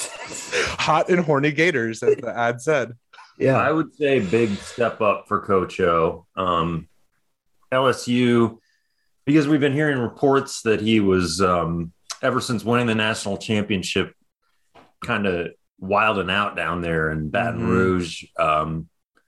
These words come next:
Speaker 3: apparently, I just <laughs> read that he was bringing girlfriends to practice and letting girlfriends' kids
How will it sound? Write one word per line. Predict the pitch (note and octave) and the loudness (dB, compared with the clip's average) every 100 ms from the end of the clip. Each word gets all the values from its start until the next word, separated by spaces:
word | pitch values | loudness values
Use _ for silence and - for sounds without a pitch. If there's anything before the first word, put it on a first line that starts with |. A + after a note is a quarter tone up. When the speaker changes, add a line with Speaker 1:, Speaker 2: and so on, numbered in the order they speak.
| - - - | -20 -20 -18
Speaker 3:
apparently, | - - - D#3 F3+ D#3+ | -20 -12 -2 2 2 2
I | B2+ | 0
just | A2+ F2 - | -2 -4 -6
<laughs> | B2+ | -2
read | A#2+ B2+ B2 G#2 | 0 0 -2 -2
that | G#2+ F#2 - _ _ _ _ _ _ | 0 0 -4 _ _ _ _ _ _
he | B2 | 2
was | A#2+ E2+ | 2 2
bringing | D#2+ A2 C3 B2+ A#2+ G#2+ - _ | 0 0 0 0 0 -2 -6 _
girlfriends | A2 G#2 A#2 - A#2 A2+ G#2+ | -2 0 0 2 0 0 -4
to | - | -8
practice | - G2 F#2 G#2 A#2 A2+ G#2 - - | -4 0 0 -2 -4 -4 -4 -14 -12
and | G#2 G2 | -6 -4
letting | F2 F#2 G2 F#2+ F#2 - - _ _ - | 0 0 0 -2 -6 -10 -20 _ _ -12
girlfriends' | - G#2+ G#2+ A2+ G2+ E2+ | -2 -2 0 0 0 -2
kids | - A2 G#2 A2 G#2+ G2 - | -4 2 4 2 -2 -12 -16